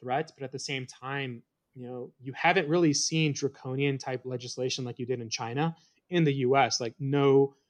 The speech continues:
there hasn't been a piece of legislation that says that you can't use Bitcoin or you can't mine Bitcoin,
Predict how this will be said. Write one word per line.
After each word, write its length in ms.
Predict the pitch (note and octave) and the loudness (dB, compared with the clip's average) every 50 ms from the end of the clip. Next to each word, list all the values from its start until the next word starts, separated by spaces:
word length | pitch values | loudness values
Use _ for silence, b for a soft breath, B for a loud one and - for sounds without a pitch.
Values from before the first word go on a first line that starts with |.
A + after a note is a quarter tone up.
| _ _ - | _ _ -2
there 80 | C#3+ C3+ | 0 2
hasn't 340 | - D#3+ E3+ E3+ D#3+ B2 | 4 4 4 4 2 4
been 140 | C#3 D#3 D3 | 4 4 4
a 40 | C3 | 2
piece 220 | - - C3 - | -2 -4 -8 -6
of 60 | C3 B2 | -4 -4
legislation 520 | B2+ B2 B2+ B2 - C3 B2+ - - C3 | -4 -4 -6 -6 -6 -6 -6 -6 -6 -8
that 120 | B2 A#2 | -8 -8
says 160 | - C3+ B2 A#2+ | -6 -6 -4 -4
that 80 | A#2 | -6
you 120 | A#2 A#2+ A#2+ | -6 -8 -8
can't 240 | - D3+ C#3 C3+ | -6 -4 -4 -4
use 160 | C3 B2+ B2 A#2 | -2 -4 -6 -2
Bitcoin 500 | - C3+ B2 - - - C3 B2 B2 B2 | -2 -4 -4 -4 -6 -6 -6 -4 -4 -4
or 40 | |
you 140 | A#2+ A2+ A#2 | -6 -8 -8
can't 240 | - - C#3 B2 B2 | -8 -8 -10 -10 -10
mine 280 | A#2+ B2 B2+ C3 B2 A2+ | -12 -14 -12 -12 -12 -10
Bitcoin, 480 | A#2 A2+ _ _ - C3 B2+ C3+ D3 | -12 -12 _ _ -14 -14 -12 -12 -14